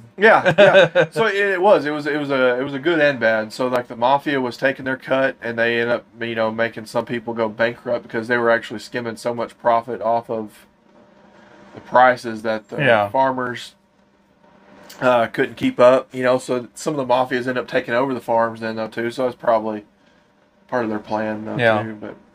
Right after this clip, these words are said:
Speaker 1: but, uh, they, they played a big key part in,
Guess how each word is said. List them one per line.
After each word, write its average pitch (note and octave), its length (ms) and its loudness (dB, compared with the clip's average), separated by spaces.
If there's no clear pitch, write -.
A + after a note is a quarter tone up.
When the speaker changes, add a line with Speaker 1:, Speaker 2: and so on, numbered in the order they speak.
Speaker 1:
but, C3+ 140 6
uh, B2 280 6
they, C3 400 2
they B2 180 0
played C#3+ 260 0
a A#2 60 -2
big B2 300 -6
key C#3+ 220 -10
part C3+ 440 -2
in, A2+ 340 -8